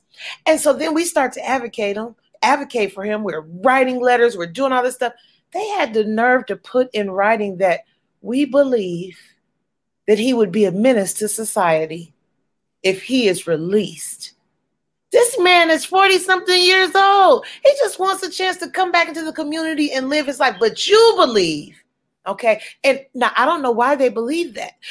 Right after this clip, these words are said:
because they give a, uh, assessment. Now this is M D O C's assessment.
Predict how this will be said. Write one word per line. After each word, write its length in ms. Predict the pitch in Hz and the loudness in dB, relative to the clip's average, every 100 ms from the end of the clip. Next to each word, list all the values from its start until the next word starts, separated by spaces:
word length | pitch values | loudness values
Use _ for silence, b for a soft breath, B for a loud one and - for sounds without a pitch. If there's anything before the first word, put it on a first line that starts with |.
| B | B
because 300 | 247 277 214 | -2 0 2
they 200 | 180 214 | 2 2
give 880 | 170 147 240 370 392 269 220 233 - b b _ | -2 -2 2 4 4 4 4 0 -4 b b _
a, 300 | 202 220 214 | 0 2 4
uh, 320 | 208 190 170 165 | 4 4 2 0
assessment. 760 | 247 - - 403 - 220 165 - _ | -4 -4 0 -2 -2 -8 -12 -12 _
Now 160 | 208 226 | -2 -2
this 180 | - - | 0 -4
is 160 | 359 - | -4 0
M 260 | 381 359 | 0 0
D 180 | 330 381 | 0 2
O 120 | 370 359 | 4 2
C's 400 | - 381 370 - | 0 2 2 0
assessment. 720 | 311 - 392 440 - 220 196 | -4 -2 -2 -4 -6 -10 -16